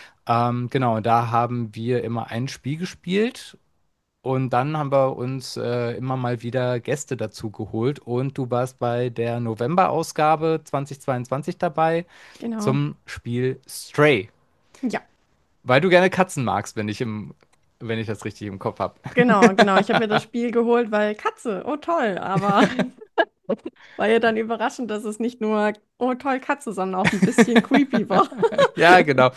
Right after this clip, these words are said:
Speaker 1: Da kommen wir vielleicht gleich noch mal zu. Genau, äh, mit vollem Namen Daniela Marlin Jacobi.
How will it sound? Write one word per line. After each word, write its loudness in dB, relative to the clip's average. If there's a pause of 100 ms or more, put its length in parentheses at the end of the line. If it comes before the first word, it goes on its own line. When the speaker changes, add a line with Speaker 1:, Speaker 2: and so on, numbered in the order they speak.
(240)
Speaker 1:
Da 6
kommen 6
wir 6
vielleicht 4
gleich 0
noch 0
mal -2
zu. -4 (380)
Genau, 4
äh, 6
mit 0
vollem 2
Namen -2
Daniela 0
Marlin 0
Jacobi. -2